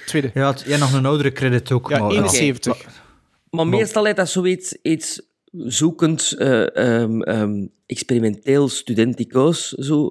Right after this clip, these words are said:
Speaker 3: eerste films. Ik herinner mij de eerste film van John Carpenter, die ik, eh, een paar jaar geleden heb gezien, vond ik echt
Speaker 2: Heel in het
Speaker 3: goed.
Speaker 2: begin van de podcast.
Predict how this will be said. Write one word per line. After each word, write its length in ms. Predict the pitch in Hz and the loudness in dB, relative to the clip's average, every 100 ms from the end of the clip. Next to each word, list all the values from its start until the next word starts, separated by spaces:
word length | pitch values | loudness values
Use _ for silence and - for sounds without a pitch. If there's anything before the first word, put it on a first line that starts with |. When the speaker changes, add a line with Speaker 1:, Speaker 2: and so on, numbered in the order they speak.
| - | -4
Speaker 3:
eerste 340 | 123 156 156 | -2 0 -2
films. 360 | - 160 180 - | -2 0 0 -4
Ik 420 | - - - - | -14 -20 -20 -10
herinner 280 | - 123 120 | 0 2 2
mij 120 | 120 | 2
de 80 | 113 | 2
eerste 280 | 123 120 117 | 2 0 -4
film 300 | - 123 110 | 0 0 2
van 120 | 110 | 0
John 240 | 98 104 101 | 0 -2 -2
Carpenter, 640 | - 95 151 135 143 - - - - | -4 -2 -4 -4 -6 -6 -20 -20 -6
die 120 | 131 | 0
ik, 200 | 131 135 | 0 -2
eh, 340 | - 135 135 117 | -2 0 2 2
een 200 | 98 - | -2 -2
paar 140 | 131 | 0
jaar 100 | 131 | 2
geleden 300 | 123 123 135 | 2 2 2
heb 100 | 135 | 0
gezien, 420 | 127 110 147 151 | -2 0 0 0
vond 280 | 104 101 98 | -4 -4 -4
ik 180 | 98 - | -6 -8
echt 360 | - - - - | -8 -8 -10 -10
Speaker 2:
Heel 120 | - | -4
in 60 | - | 2
het 100 | 131 | 2
Speaker 3:
goed. 80 | 117 | 4
Speaker 2:
begin 200 | 110 127 | 4 4
van 120 | 113 | 2
de 80 | 104 | 2
podcast. 640 | 123 127 135 123 - - | 0 -2 -2 -2 -4 -12